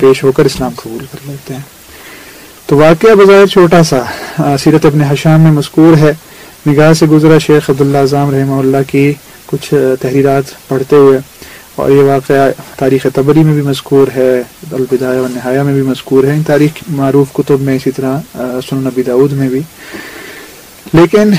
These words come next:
تھوڑی دیر اس واقعے کے ساتھ رک کر اس پر غور کرتے ہیں کہ اس میں ہمارے لیے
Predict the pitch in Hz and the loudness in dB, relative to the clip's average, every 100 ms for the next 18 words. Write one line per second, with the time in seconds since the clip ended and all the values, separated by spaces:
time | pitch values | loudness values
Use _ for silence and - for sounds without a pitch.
0 | - - - 185 208 196 196 208 190 202 | -4 -14 -2 4 4 6 6 4 2 -2
1 | 165 165 156 160 175 165 160 151 151 165 | 0 2 2 2 2 2 0 -2 0 -2
2 | - 180 190 - - - 151 139 139 147 | 0 0 0 -2 -10 -4 -2 2 2 2
3 | 147 135 139 139 156 156 151 160 160 135 | 0 -2 -2 -2 -2 -4 -4 -2 -2 0
4 | 131 131 135 | -2 -2 0